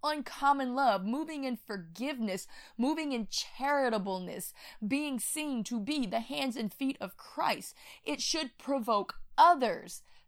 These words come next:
to live that life also and to serve the God that you serve.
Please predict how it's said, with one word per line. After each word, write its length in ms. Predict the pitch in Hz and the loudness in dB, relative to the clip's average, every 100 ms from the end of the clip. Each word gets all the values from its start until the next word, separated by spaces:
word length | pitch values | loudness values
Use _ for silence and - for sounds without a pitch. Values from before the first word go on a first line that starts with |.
| - | -4
to 120 | 294 | 0
live 300 | 262 240 190 | 2 0 2
that 220 | 208 - | 0 2
life 300 | 202 190 185 | 0 0 2
also 640 | - 277 - - 208 175 180 - - - | 6 6 4 -4 -2 -4 -6 -16 -20 -2
and 160 | 233 233 | 0 0
to 140 | 233 | -4
serve 380 | - 240 220 196 | -4 0 0 0
the 80 | 202 | 2
God 260 | 208 196 | 4 4
that 160 | 185 - | 0 -6
you 100 | 190 | -8
serve. 400 | - 285 247 | -4 -2 -2